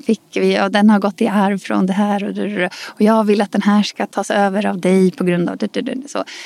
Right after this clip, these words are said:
Så att det är vissa historier som får leva vidare genom de här prylarna, eh, och som kanske också berättar någonting om ens familj och släkt och var man kommer ifrån. Och allt det där tycker jag att hon, Marie Kondo, ja, inte riktigt tar upp.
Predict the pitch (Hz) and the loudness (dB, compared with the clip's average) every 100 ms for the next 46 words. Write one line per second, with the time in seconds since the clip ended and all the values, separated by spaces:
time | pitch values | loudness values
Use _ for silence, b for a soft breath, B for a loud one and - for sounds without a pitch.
0 | B - 226 262 277 240 247 - 339 339 | B -4 0 4 4 4 2 0 2 4
1 | 214 185 190 190 185 185 202 - 185 180 | 4 2 0 0 2 2 2 2 2 2
2 | 175 175 214 202 202 208 240 220 294 202 | 2 0 0 0 0 2 2 4 2 4
3 | 240 285 214 190 185 190 175 175 196 - | 6 6 6 4 2 4 2 2 -2 0
4 | 208 208 233 202 202 - - 190 180 - | 0 4 4 4 0 -2 -2 0 2 2
5 | 208 214 196 185 202 - 202 190 190 - | 4 4 2 0 0 0 0 0 0 2
6 | 185 185 208 - - 101 101 - 190 196 | 4 4 4 4 4 4 4 4 4 4
7 | 190 - 202 208 226 196 190 - 208 - | 2 -4 4 6 6 6 2 0 -2 -2
8 | - 180 185 185 285 277 180 - 202 208 | -4 0 2 4 6 6 4 0 2 2
9 | B B B B 240 254 294 262 381 339 | B B B B 2 2 2 4 4 2
10 | 240 233 220 214 196 190 - - 202 185 | 2 -2 0 2 4 2 0 2 4 6
11 | 180 - - 98 147 - 95 - - 196 | 6 6 6 6 4 2 0 2 4 4
12 | 196 202 202 208 208 202 - 220 277 226 | 4 2 2 2 0 -2 0 0 4 4
13 | 226 220 220 - 226 240 | 4 2 2 4 4 4